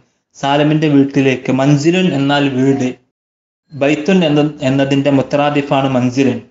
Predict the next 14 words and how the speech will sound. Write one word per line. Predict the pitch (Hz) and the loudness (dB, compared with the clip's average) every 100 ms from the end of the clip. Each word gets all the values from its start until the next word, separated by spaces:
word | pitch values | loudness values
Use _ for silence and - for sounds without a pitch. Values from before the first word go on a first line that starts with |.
| _ _ _ _ 135 | _ _ _ _ -6
മൻസിലുൻ | 131 135 156 190 185 - - _ _ - | -4 -2 0 0 -4 -10 -20 _ _ -4
അതിന്റെ | 131 139 147 147 | -2 0 0 0
സമാന | 143 139 156 165 | 0 0 0 0
അർത്ഥമാണ് | 156 135 - 147 139 151 269 220 - _ _ _ _ | -2 -2 -2 0 0 0 0 -2 -12 _ _ _ _
ബൈത്തുൻ, | 135 135 135 - 127 127 | -4 -2 -2 -2 -2 2
വീട്. | 135 135 120 - _ _ _ _ _ _ _ _ _ 175 | 2 2 -2 -4 _ _ _ _ _ _ _ _ _ -4
റഹബൽ | 175 - 185 202 165 | -2 -2 0 0 2
വാലിദു | 147 143 147 147 147 - | 2 2 2 0 -2 -8
സാലിമിൻ | - - 135 131 143 151 147 143 _ - | -18 -6 -2 0 0 0 -2 -6 _ -4
അസ്തിഖാഅ | - - 139 139 143 139 139 143 - _ _ _ _ 151 | -4 -4 -6 -2 0 2 0 -2 -10 _ _ _ _ 0
വഅറഫ | 147 151 160 160 160 | 2 2 0 0 -2
സാലിമിൻ | 156 143 143 147 147 147 | 0 2 2 2 0 -2
അസ്വബിയ | - 139 135 139 135 135 | -2 -4 0 0 2 0
ലിവാലിദിഹി. | 135 131 127 127 127 135 123 | -2 -2 -2 -2 -2 -4 -8